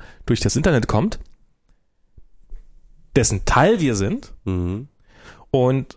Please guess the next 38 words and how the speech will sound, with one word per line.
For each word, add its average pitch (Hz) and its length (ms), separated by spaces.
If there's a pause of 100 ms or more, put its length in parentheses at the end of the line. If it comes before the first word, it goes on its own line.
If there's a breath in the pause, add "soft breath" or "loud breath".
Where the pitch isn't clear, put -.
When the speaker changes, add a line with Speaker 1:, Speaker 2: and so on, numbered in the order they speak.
Speaker 1:
äh, 117 260
möchte 151 460
uns 214 320
beiden 160 380
darum 139 260
gerne, 139 680
äh, 127 680
äh, 135 40 (220)
hat - 160
sie - 140
eingeladen 123 500
in 120 120
die 120 60
Nähe 120 160
von 113 160
Leipzig 139 560
in 127 200
irgendeinen 123 440
Kaff, - 300 (920 loud breath)
wo 131 200
wir, 135 520 (180)
äh, - 60
mal 131 340 (300)
eine 127 180
kleine 127 240
Führung 175 380
kriegen, 131 400
wie 120 80
das 131 160
damals 117 340
so 107 140
war. 110 260 (1400)
Und, 127 320
äh, 131 280
dann 123 160
erklärt 123 400
kriegen, 135 580
wie, 120 140